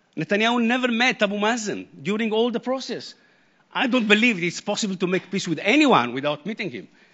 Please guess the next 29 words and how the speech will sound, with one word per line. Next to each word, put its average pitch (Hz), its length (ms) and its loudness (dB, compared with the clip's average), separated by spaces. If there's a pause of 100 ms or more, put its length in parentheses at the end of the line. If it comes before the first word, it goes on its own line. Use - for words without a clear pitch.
I - 60 -4
believe 185 280 0
that 196 120 -2
to 185 60 -2
make 202 200 -2
peace 202 160 -4
with 175 120 -4
someone, 202 340 0
I 170 40 0
have 185 180 -4
to 190 100 0
know 196 180 2
him 196 140 0
very 185 380 -4
easy, 185 340 2
very 160 240 -2
wa-, 185 340 0
very 175 340 -2 (380)
warmly, 190 600 0
very 147 260 -6
close. 170 800 4 (460)
And 170 160 0
that 247 180 4
could 196 160 -2
be 190 80 0
done 196 200 4
in 180 100 0
our 170 180 0
area. 147 300 0